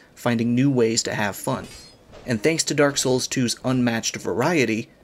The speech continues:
it has the greatest challenge or gimmick run potential in the whole series, with a ton of rules you can impose on yourself, including a covenant you can join as soon as you first enter Majula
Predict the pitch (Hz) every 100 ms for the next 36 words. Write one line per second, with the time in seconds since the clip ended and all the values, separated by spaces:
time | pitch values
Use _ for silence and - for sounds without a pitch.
0 | _ - 135 131 127 143 113 113 135 139
1 | 135 - - 127 127 123 120 117 117 131
2 | 123 - 117 - 120 170 175 135 120 135
3 | 139 113 110 - 160 147 - - - -
4 | - - 113 113 - - 170 165 139 160
5 | 135 117 123 131 117 127 113 - 175 123
6 | 107 101 - - 101 - - _ _ 139
7 | 123 - 190 175 170 156 139 165 156 120
8 | 123 127 123 127 110 143 165 135 113 120
9 | 143 135 135 117 - 120 - 123 117 110
10 | 110 143 180 143 123